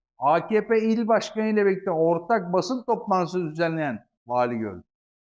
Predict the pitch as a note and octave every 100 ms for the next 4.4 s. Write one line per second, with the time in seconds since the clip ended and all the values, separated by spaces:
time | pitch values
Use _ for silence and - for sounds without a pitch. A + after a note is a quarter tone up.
0 | _ C3 E3+ F#3 D3+ D#3+ E3+ F#3 F#3+ A3+
1 | - G3 F3+ G3 F#3+ G3 G3 D3+ D3 F#3
2 | A#3+ G#3 F#3 E3+ F#3 E3 D#3 D3 F3 F#3
3 | D#3+ C#3 C#3+ D#3+ G#3 F3+ D3+ C#3+ D#3 F#3
4 | A3 F#3 C3 F2+